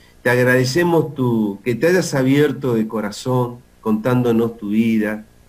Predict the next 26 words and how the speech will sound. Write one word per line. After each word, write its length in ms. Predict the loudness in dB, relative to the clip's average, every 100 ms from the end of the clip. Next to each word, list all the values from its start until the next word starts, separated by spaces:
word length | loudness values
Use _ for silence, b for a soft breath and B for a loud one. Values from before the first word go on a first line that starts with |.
| _ _ _ -10
todo 160 | -2 0
lo 100 | 0
que 100 | -2
te 120 | -2
ha 40 | -4
sucedido, 800 | -4 -8 -4 -2 0 -2 -6 -6
porque 240 | -8 -4
uno 160 | 0 2
aprende 480 | 2 0 0 2 0
de 100 | -2
los 180 | -6 -10
demás, 560 | -12 -12 -14 -20 -16 -6
muchísimo. 640 | -6 -6 -10 -10 -14 -20 -20 _ _ _ _
Y 120 | 0
de 100 | 2
vos 280 | 2 -2 -4
hemos 300 | -4 -4 -6
aprendido 600 | -12 -8 -6 0 0 2
y, 360 | 0 -2 -8 -14 _ b -14
y 80 | -14
estoy 220 | -6 -6
seguro 420 | -4 -2 0 -2
que 100 | -4
seguiremos 600 | -8 -6 -4 0 -2 -2
aprendiendo 560 | -8 -6 -6 -4 -6 -6
mucho. 420 | -10 -12 -14 -20